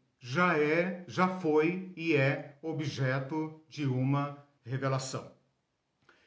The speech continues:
Então, isso para a gente limpar completamente o conceito de Apocalipse e o conceito de revelação.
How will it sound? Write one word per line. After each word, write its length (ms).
Então, 580
isso 680
para 220
a 40
gente 500
limpar 720
completamente 880
o 40
conceito 540
de 120
Apocalipse 1120
e 120
o 80
conceito 480
de 120
revelação. 800